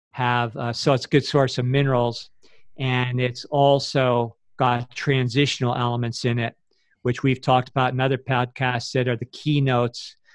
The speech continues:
the informational fields between the major elements that we recognize on the periodic table of element relative to trace minerals. Um, so a good source just at home, uh,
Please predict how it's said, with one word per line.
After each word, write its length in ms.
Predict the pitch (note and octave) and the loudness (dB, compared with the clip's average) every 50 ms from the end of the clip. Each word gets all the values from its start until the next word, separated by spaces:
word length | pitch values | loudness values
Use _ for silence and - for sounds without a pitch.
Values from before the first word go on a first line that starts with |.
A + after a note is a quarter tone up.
| _ _ _ | _ _ _
the 140 | B2 B2 C3 | -4 0 0
informational 640 | C3+ B2+ - - C#3 C3+ C3 C3+ B2+ - - C3+ A#2+ | 0 0 0 -2 0 2 2 0 0 0 -2 -2 -2
fields 340 | - - C#3+ C#3 C3 B2 - | -2 0 2 2 2 2 0
between 640 | - - B2 - - - - C#3 C3+ C3 C3 B2+ B2 | -4 -6 -6 -6 -6 -4 -2 -2 0 0 0 0 0
the 80 | B2 | -2
major 580 | B2 B2 B2+ C3 C3 C3 C3 - - C3 B2 A#2+ - | -2 0 0 2 2 0 0 0 -2 -2 -2 -2 0
elements 580 | C3+ C3 C3 C3 C3+ C3 B2+ B2 A#2+ A#2 - - | 0 0 2 2 2 0 0 -2 -4 -4 -6 -8
that 140 | C#3 C#3+ C3+ | -6 -6 -4
we 160 | B2+ B2+ B2 | -2 -2 -2
recognize 800 | A#2 A2+ C3 C3 B2+ - - B2 A#2+ B2 A#2+ A#2+ A#2+ A2+ - - | -2 0 0 -2 -2 -4 -8 -8 -6 -2 -2 -2 -2 -2 -2 -4
on 120 | A#2+ A#2+ | -4 -4
the 60 | A#2+ | -4
periodic 600 | - _ - C3+ C3 B2 B2 A#2+ A#2+ A#2 A#2 - | -6 _ -2 0 0 2 2 0 0 -2 -4 -6
table 280 | - - B2+ B2+ A#2+ A#2+ | -4 -4 -2 -2 -2 -4
of 120 | A#2 G#2+ | -4 -2
element 400 | B2 B2+ B2+ B2 B2 A#2 A2 - - _ _ _ _ _ _ - | 0 0 2 2 0 -2 -4 -6 -10 _ _ _ _ _ _ -4
relative 480 | B2+ B2 B2 B2 A#2+ B2 - B2 A2 - | 0 2 2 2 2 0 -2 -6 -6 -6
to 100 | - A#2+ | -10 -10
trace 400 | - - - C3+ B2 A#2+ - - | -10 -2 0 0 0 0 0 0
minerals. 640 | B2 B2+ C3+ C3 C3 B2 A2+ A2+ A2 - - - _ _ _ _ _ _ - - - - - _ _ _ _ - | 2 4 4 4 4 2 2 0 -2 -8 -16 -18 _ _ _ _ _ _ -20 -20 -20 -20 -20 _ _ _ _ 0
Um, 640 | C#3 C3+ C3 C3 B2+ B2+ B2+ B2 B2 A#2+ A2+ G2+ _ _ _ _ - - _ _ _ _ _ | 2 4 6 6 6 6 4 4 2 -2 -4 -8 _ _ _ _ -20 -20 _ _ _ _ _
so 480 | - - - D3+ C#3+ C#3 C#3 C#3 D3 - | -4 2 4 6 6 8 6 6 4 2
a 80 | C#3+ | -2
good 300 | C3 - - E3 D#3+ D#3 | 0 4 6 6 6 4
source 640 | - - - D#3+ D#3 D3+ D3+ D3+ - - - - - F#3 C3 | 2 0 4 4 6 6 6 4 4 0 -6 -8 -12 -12 -2
just 280 | A#2+ D3+ C#3+ - - - | 0 0 0 2 0 0
at 100 | C#3 A#2+ | -2 0
home, 460 | - - C#3+ C#3+ D3 D#3 E3 F3+ E3 - _ _ _ _ _ _ _ _ - | 2 2 4 4 4 4 2 0 -8 -12 _ _ _ _ _ _ _ _ -4
uh, 460 | C3 B2+ B2 B2 B2 B2 B2 B2 B2 | 0 2 2 4 4 4 4 2 0